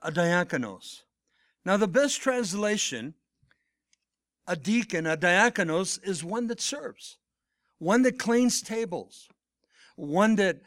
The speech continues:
sets up tables, sets up chairs. And so each one of us qualify.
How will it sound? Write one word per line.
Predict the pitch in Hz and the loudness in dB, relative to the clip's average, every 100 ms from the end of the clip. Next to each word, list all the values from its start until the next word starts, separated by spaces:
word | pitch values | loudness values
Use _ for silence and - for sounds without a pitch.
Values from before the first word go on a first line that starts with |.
| _ | _
sets | - - 240 214 - | -4 2 2 2 0
up | 226 - _ - | 0 -2 _ -8
tables, | 190 151 151 - | -6 -4 -4 -2
sets | 233 220 - | -2 0 0
up | 233 170 | 0 -2
chairs. | - 226 202 110 - - _ _ _ _ _ _ _ _ _ _ _ | -6 -4 -4 -6 -14 -20 _ _ _ _ _ _ _ _ _ _ _
And | 196 202 | -4 2
so | 226 | 2
each | 247 269 220 | 2 0 -2
one | 302 330 | -4 0
of | 220 190 | 0 0
us | - | -4
qualify. | - 262 302 254 - | -4 -4 -4 -6 -8